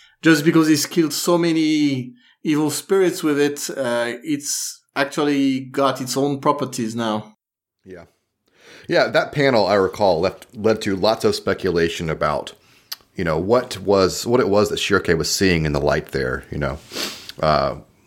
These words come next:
Speaker 2: for which we didn't know for another year, I guess it was, uh, or so. But, uh, yeah, I talked about that, that a lot, a lot. I really like the idea of the fact that their injuries were healed. This is kind of in telling us a little bit about how the astral world works, because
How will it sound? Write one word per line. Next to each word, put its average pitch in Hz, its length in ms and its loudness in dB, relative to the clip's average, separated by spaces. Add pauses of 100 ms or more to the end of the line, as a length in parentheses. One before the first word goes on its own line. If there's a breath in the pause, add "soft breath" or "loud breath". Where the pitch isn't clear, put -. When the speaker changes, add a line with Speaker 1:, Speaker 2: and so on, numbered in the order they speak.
(120)
Speaker 2:
for 95 220 2
which 110 200 -2
we 117 100 4
didn't 87 340 -2
know 85 140 4
for 85 140 -2
another 78 200 0
year, 80 280 -2
I - 20 -6
guess 73 220 -10
it - 100 -14
was, 76 420 -6 (140)
uh, 69 60 -6
or 76 200 -2
so. 78 340 -4 (200)
But, 78 140 -2
uh, 78 140 -2
yeah, 104 220 4 (240)
I - 40 -20
talked - 220 -4
about 87 180 0
that, - 180 -4
that 87 120 -4
a 95 40 -2
lot, 104 140 2
a 101 60 2
lot. 101 340 0 (1500 soft breath)
I 143 100 0
really 220 260 2
like 202 240 0
the - 120 -2
idea 117 560 2
of 113 240 0
the 110 80 4
fact 120 320 0
that 113 60 -8
their 95 160 2
injuries 113 420 -2
were 95 80 -2
healed. 120 380 0
This 185 120 -2
is 202 80 -2
kind 214 360 0
of 127 420 0
in 127 100 0
telling 127 280 2
us 110 80 -2
a 107 40 -2
little 110 240 2
bit 101 140 2
about 95 180 0
how 95 140 0
the 90 140 -2
astral 90 340 -2
world 80 240 -2
works, 117 300 -2
because 117 520 -2